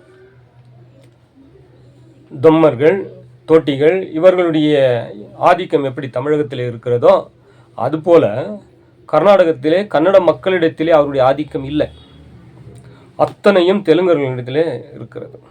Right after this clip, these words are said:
ஒவ்வொரு நிலப்பரப்பும், ஒவ்வொரு அரசியல் அங்குல அங்குலமாக அவருடைய காய் நகர்த்தல் என்பது கர்நாடகத்திலே ரெட்டிகளும், பெரும்பான்மை ரெட்டிகள் தான்,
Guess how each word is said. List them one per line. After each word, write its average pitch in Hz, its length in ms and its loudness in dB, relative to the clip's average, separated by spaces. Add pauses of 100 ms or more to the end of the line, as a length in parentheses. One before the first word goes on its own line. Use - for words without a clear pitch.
(240)
ஒவ்வொரு 165 380 2 (520)
நிலப்பரப்பும், 143 600 -2 (760)
ஒவ்வொரு 175 400 4 (220)
அரசியல் 151 600 0 (2250)
அங்குல 214 380 4
அங்குலமாக 170 480 4
அவருடைய 135 300 -4 (120)
காய் 165 240 4
நகர்த்தல் 135 400 -4
என்பது 131 320 -6 (380)
கர்நாடகத்திலே 139 680 -2 (760)
ரெட்டிகளும், 143 520 -4 (1000)
பெரும்பான்மை 196 460 2
ரெட்டிகள் 135 400 -2
தான், - 120 -12